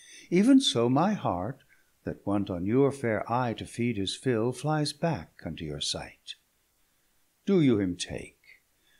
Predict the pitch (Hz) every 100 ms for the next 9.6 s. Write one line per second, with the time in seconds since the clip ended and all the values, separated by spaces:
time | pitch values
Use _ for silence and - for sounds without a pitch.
0 | - 131 147 143 127 107 95 123 98 104
1 | 98 113 107 95 - - 113 90 95 92
2 | 98 135 143 104 69 73 - - _ _
3 | - 98 107 104 98 107 107 120 120 -
4 | 135 151 180 90 - _ _ _ _ _
5 | _ - 101 135 165 135 - - 113 113
6 | 123 123 123 123 151 165 131 120 110 120
7 | 156 160 160 143 139 160 - 151 - 151
8 | 151 147 160 160 160 160 135 123 - -
9 | 156 147 95 90 78